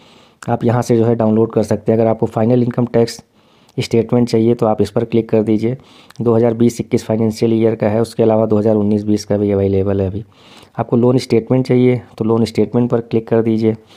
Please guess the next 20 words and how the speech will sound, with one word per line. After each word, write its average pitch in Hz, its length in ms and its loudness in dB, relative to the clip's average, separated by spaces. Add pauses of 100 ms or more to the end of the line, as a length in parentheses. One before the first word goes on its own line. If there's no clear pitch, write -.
(180)
simply 113 400 0
जो 113 100 2
है 110 380 0 (1400)
ईयर 117 180 4
सिलेक्ट 117 320 0
कर 117 100 0
लीजिए, 110 260 0
किस 110 300 -6
फाइनेंशियल 107 440 0
ईयर 104 180 2
का 107 100 -2
चाहिए, 98 340 -2
तो 98 140 -2
दो 101 160 0
हज़ार 104 200 2
इक्कीस 104 260 -2
बाईस 104 260 0
का 110 100 -2
अवेलेबल 107 500 0
है, 110 140 -6